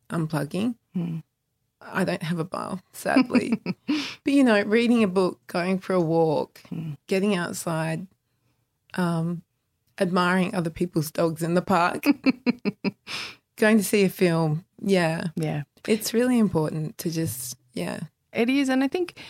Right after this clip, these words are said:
Speaker 2: you know, I think self-care is a bit of a buzzword recently, and it is vitally important. But I think our understanding of what self-care is, is also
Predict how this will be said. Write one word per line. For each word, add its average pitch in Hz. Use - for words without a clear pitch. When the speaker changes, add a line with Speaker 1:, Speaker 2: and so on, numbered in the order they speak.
Speaker 2:
you 262
know, 240
I 220
think 247
self-care 190
is 170
a 175
bit 165
of 170
a 170
buzzword 160
recently, 160
and 165
it 165
is 185
vitally 170
important. 160
But 185
I 190
think 226
our 170
understanding 165
of 156
what 156
self-care 156
is, 196
is 208
also 214